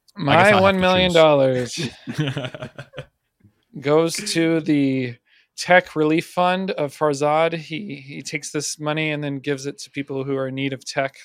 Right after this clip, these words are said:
Speaker 2: like cameras and microphones. <laughs>
Speaker 1: Perfect. I love that. Every single one of my guests will get hooked up with the best camera mic
Speaker 2: There you go.
Speaker 1: possible.
Speaker 2: Yeah.
Speaker 1: And they'll get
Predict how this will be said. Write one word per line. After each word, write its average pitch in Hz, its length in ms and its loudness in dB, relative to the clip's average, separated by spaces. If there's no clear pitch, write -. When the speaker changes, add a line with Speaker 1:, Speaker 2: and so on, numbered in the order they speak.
Speaker 2:
like 131 180 -10
cameras 135 420 -6
and 135 80 -8
microphones. 135 800 -10
<laughs> - 300 -14
Speaker 1:
Perfect. 120 440 2
I 104 80 0
love 104 220 0
that. 87 220 -4
Every 120 160 4
single 135 220 0
one 123 80 0
of 120 40 -2
my 113 120 0
guests 107 300 -2
will 101 100 -4
get 98 220 -6
hooked - 320 -4
up 98 160 -2
with 95 100 -4
the 90 100 -6
best 95 240 -4
camera 92 420 -2
mic 80 140 -4
Speaker 2:
There 147 120 4
you 139 60 2
go. 139 180 -2
Speaker 1:
possible. - 420 -6
Speaker 2:
Yeah. 139 180 -2
Speaker 1:
And 95 380 0
they'll 98 160 -2
get 95 280 -2